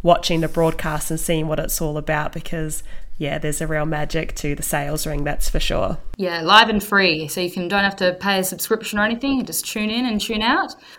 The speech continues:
Speaker 2: And, um, you can have a look for your favourite horses if you've gone and looked at the catalogue as well. You'll be able to tell by the lot number where they're up to. So if you have a few horses you've picked out online that you kind of like,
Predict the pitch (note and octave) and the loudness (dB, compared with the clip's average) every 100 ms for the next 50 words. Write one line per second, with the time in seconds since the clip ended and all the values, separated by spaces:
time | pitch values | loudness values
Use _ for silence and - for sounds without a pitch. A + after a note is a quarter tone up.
0 | - - - E3+ E3+ F3 E3+ E3 F3 F#3 | -20 -20 -10 -6 -2 2 2 2 -2 -4
1 | E3+ E3+ E3 E3+ F#3 F3 - F3+ F3 F3 | -6 -4 -2 -2 -2 -4 -4 -4 -4 -4
2 | F3 F#3 F3+ F3 F#3 F#3 E3+ E3 E3+ D#3 | 0 2 2 0 0 0 -2 -4 -4 -4
3 | F3+ E3+ E3+ - - F#3 E3+ D#3+ D#3 D#3 | -4 -2 -4 -8 -8 -4 -2 -2 -2 -2
4 | F#3 E3+ D#3+ D#3+ D#3+ E3 D#3+ - E3+ E3 | 2 2 0 -4 -6 -6 -8 -4 -2 0
5 | D#3+ E3 F3 D#3+ D#3+ D#3 D#3+ D#3+ E3+ - | 0 -2 -2 0 0 -2 -4 -4 -4 -4
6 | - D#3 - E3+ E3 D#3+ - - - - | -6 -2 0 0 -2 -6 -12 -20 -8 0
7 | E3+ F#3 F3 - E3+ E3+ E3+ D#3+ D#3+ D#3+ | 4 4 2 0 2 2 0 -2 -2 -4
8 | F#3+ - F3+ E3+ E3+ E3 E3+ E3+ E3 D#3+ | -4 0 4 4 2 2 2 2 -2 -8
9 | - E3+ E3 F3+ A3 B3+ | -4 -2 -2 2 4 2